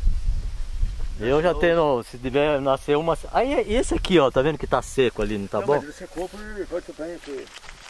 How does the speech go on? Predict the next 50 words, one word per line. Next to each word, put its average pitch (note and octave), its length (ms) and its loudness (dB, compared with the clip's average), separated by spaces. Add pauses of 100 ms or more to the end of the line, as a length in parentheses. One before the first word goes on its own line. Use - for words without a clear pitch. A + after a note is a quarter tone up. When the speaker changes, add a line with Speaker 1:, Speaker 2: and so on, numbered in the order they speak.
Speaker 2:
o C3+ 120 -16
pé F3 140 -6
dele F3 220 -4
secou. C#3+ 340 -10
Speaker 1:
Ah, D#3 420 0
ele D3 160 2
não C#3+ 120 0
Speaker 2:
Ele C#3+ 80 -8
Speaker 1:
tá D3+ 120 4
Speaker 2:
nem, C3+ 100 -6
Speaker 1:
bom, B2+ 380 6
né? A#2+ 280 0 (100)
Speaker 2:
ele C3+ 140 -14
não B2 60 -14
tem D3 160 -10
nem, E3 340 -4 (240)
Speaker 1:
Não - 60 -
Speaker 2:
nem, A#2+ 100 -2
Speaker 1:
formou. B2+ 460 4
Speaker 2:
nem B2 100 4
formou. D#3+ 300 -6 (220)
Speaker 1:
Ah, A#2 460 -4
tá. D#3 80 -2
Speaker 2:
Ué, G3 240 6
Speaker 1:
Pode C3 140 4
jogar G#2+ 160 4
aqui? F3 240 -4 (480)
Speaker 2:
Pô, F3+ 100 -8
pode G3 180 2
jogar, E3+ 200 2
meu F3 120 2
Chico. F3+ 240 -2 (180)
E D#3 60 4
esse G#3+ 180 4
tomate D3 380 2
assim, F3+ 320 -8 (440)
eu C3+ 80 -8
tenho F3+ 280 -6
ele G3+ 120 0
há, G3 40 -4 (240)
há E2+ 100 -14 (220)
vinte C#4 280 -10
anos. D#3 220 -4 (380)
Que D3+ 60 -18
eu C#3 60 -14
tiro, F3+ 280 -14
eu C4 180 6
tiro G#3 180 -8
semente C3+ 360 -8
dele. A2 140 -8